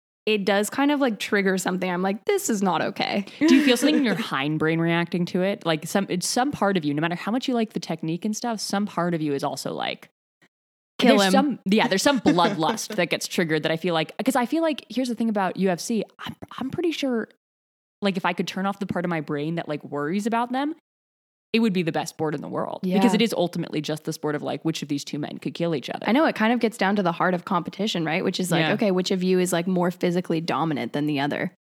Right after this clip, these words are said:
Speaker 2: Right. It's something very primal. And I think,
Speaker 1: Totally.
Speaker 2: like, I understand the appeal, but I'm also saying, like, I think we're kinda just seeing how close we can get to, like, gladiator fights without going over.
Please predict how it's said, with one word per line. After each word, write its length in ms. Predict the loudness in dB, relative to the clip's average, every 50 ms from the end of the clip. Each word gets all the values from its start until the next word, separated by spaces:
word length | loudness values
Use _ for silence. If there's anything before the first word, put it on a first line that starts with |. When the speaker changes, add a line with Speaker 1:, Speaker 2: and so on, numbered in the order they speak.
| _
Speaker 2:
Right. 360 | 2 2 2 2 0 -2 -4 -6 -4 _
It's 140 | -4 0 2
something 240 | 2 2 2 2 2
very 180 | 2 0 0 -2
primal. 840 | -4 -8 -10 -4 -2 0 0 2 2 2 0 0 -2 -2 -4 -2 0
And 100 | 2 2
I 40 | 4
think, 200 | 4 6 6 6
Speaker 1:
Totally. 220 | 6 4 4 4
Speaker 2:
like, 60 | 2 2
I 140 | 2 2 2
understand 500 | 2 0 0 -2 -2 -2 -2 0 0 0
the 60 | -2
appeal, 440 | -2 -4 -4 -2 0 0 2 0 0
but 120 | 0 -2
I'm 80 | -2 -2
also 240 | -2 -4 -4 -6 -6
saying, 320 | -2 -2 0 0 0 0
like, 320 | -2 -2 -2 -2 -6 -8 -18 _ _ _ _ _ _ _ _ _ _ _ _
I 80 | -2 0
think 160 | 2 0 0
we're 100 | 0 -2
kinda 240 | -2 0 0 0 2
just 220 | 0 0 -2 -2
seeing 160 | -2 -2 -2
how 260 | -2 -2 0 0 0 0
close 480 | -2 -6 -6 -2 -2 -2 -2 -2 -4
we 60 | -4
can 140 | -2 -2 -2
get 120 | -2 -2 -4
to, 100 | -4 -4
like, 180 | -4 -4 -2 -4
gladiator 540 | -2 0 0 2 2 2 2 2 0 -2
fights 360 | -2 0 0 0 0 -2 -2 0
without 240 | 0 0 0 0
going 260 | 0 -2 -2 -2 -2 -2
over. 380 | -2 -2 -4 -6 -10 -12 -12